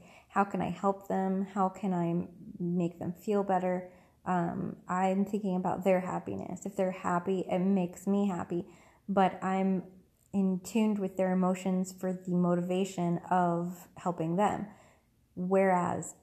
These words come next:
a narcissist can be in tune with those people and really hone in on what those people want and need, and, uh, superficially give them those needs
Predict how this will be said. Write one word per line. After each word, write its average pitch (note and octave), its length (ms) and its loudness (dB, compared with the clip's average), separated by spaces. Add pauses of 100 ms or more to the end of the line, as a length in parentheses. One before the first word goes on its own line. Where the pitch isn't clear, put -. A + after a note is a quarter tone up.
a F3 480 0 (180)
narcissist G3 800 2 (480)
can F#3 400 0 (340)
be G#3+ 240 0
in F#3+ 240 2
tune B3 480 2
with F#3 140 -2
those F3+ 220 -2
people F#3+ 640 0
and E3+ 380 0
really G3+ 580 0
hone F#3+ 300 2
in F#3+ 280 4
on E3+ 420 2
what G3+ 220 2
those F3 240 0
people F#3 420 -4
want F#3 360 0
and E3+ 280 0
need, F#3 360 0 (340)
and, E3+ 420 0 (120)
uh, F3 200 0
superficially F#3 1200 -4 (560)
give B3+ 320 6
them F#3+ 340 4
those F3+ 640 0
needs F3+ 460 0